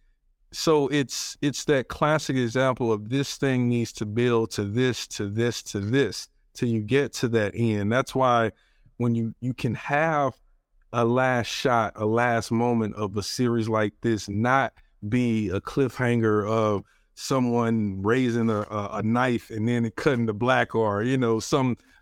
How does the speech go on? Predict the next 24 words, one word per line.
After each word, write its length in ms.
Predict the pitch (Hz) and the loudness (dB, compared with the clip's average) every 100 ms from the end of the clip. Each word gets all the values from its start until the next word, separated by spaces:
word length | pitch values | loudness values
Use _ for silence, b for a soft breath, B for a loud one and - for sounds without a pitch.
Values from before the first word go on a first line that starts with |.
| b | b
highfalutin 720 | 147 143 135 131 131 123 113 - | 0 0 0 0 0 0 -2 -2
thing 320 | 127 123 113 | 0 0 0
like 260 | 110 107 | 0 -2
that. 240 | - 160 123 | 0 2 2
It 120 | 127 - | -2 -2
can 220 | 127 110 | -2 0
be 400 | 120 160 143 131 | 0 0 0 0
a 100 | 110 | -2
character 460 | - 135 120 - | 0 0 0 0
moment 400 | 113 120 117 107 | -2 0 0 0
where 440 | 104 113 110 104 - _ _ _ _ _ | 0 0 2 0 -4 _ _ _ _ _
Ellie 300 | 131 131 123 | 0 2 0
simply 500 | - - 120 113 110 | -2 -2 -2 -2 -2
asks 400 | 120 120 110 - 110 | 0 0 -2 -10 -4
Joel 380 | 113 120 113 104 | 0 2 2 0
a 60 | |
question 680 | - 135 131 - - 107 104 | -2 -2 -2 -2 -4 -4 -2
and 240 | 113 110 95 | -2 -2 -2
his 280 | 127 - - | -4 -6 -4
answer 720 | 127 143 131 - 120 107 104 _ _ _ _ | -2 0 -2 -2 2 2 0 _ _ _ _
speaks 600 | - - 143 135 - - | -16 -4 -2 -2 -4 -8
volumes, 720 | 110 120 131 123 120 110 101 | 0 2 4 2 0 0 -2
not 320 | 110 127 127 | -2 0 -2
just, 420 | 120 127 117 - | -2 -2 -2 -8